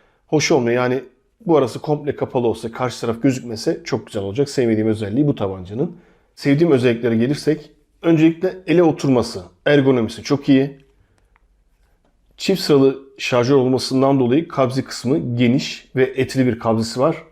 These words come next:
Bundan dolayı da tabanca elime çok güzel oturuyor. Beretta kalitesi zaten tartışılmaz.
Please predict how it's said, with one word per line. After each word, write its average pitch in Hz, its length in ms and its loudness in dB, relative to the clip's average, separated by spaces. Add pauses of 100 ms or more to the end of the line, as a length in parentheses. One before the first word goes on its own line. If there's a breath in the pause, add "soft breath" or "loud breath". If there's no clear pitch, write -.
(280)
Bundan 127 300 4
dolayı 107 200 0
da 123 120 -2
tabanca 117 580 0 (120)
elime 113 300 -2
çok 143 220 0
güzel 107 180 -2
oturuyor. 117 480 0 (680 soft breath)
Beretta 180 500 4
kalitesi 180 720 2 (240)
zaten 113 500 -2
tartışılmaz. 135 840 0